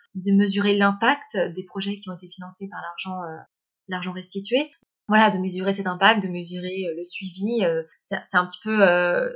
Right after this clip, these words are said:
caricatural ce que je vais dire, mais c'est important de savoir où est allé chaque centime restitué. Il y a une, une importance symbolique qui est très forte, c'est l'argent de la corruption qui a été confisqué. C'est, c'est important d'avoir un droit de regard sur toute la procédure.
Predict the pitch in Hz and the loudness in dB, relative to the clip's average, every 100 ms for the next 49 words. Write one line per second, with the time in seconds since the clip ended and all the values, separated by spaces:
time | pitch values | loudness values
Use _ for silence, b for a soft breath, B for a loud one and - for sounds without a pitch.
0 | - 202 196 202 208 214 214 202 220 269 | -10 -4 -4 -4 -2 -2 -2 -4 -2 0
1 | 254 202 180 185 220 208 185 214 240 - | 0 0 -2 -4 -6 -4 -2 2 0 0
2 | 220 220 208 196 226 - 220 - 202 202 | -6 -4 -2 0 2 0 0 -8 -10 -8
3 | 196 185 - - - - 175 175 175 190 | -10 -10 -20 -20 -20 -12 -8 -6 -6 -4
4 | 196 202 220 214 202 196 208 208 180 - | -4 -6 -10 -4 0 2 0 -4 -14 -10
5 | 208 202 202 226 - 175 175 180 220 196 | -10 -4 -4 -4 -14 -12 -12 -10 -8 -8
6 | - 196 208 - 226 214 175 - 196 196 | -10 -12 -12 -10 -12 -12 -18 -14 -14 -14
7 | - 196 254 - _ _ - 180 170 165 | -10 -4 -4 -6 _ _ -14 -10 -8 -6
8 | 165 165 175 175 220 180 180 180 170 196 | -8 -8 -8 -6 -2 0 0 -2 0 -2
9 | 196 180 208 214 - 196 _ - - 185 | 0 2 2 0 -12 -14 _ -12 -10 -10
10 | - 190 170 170 233 | -10 -14 -12 -10 -10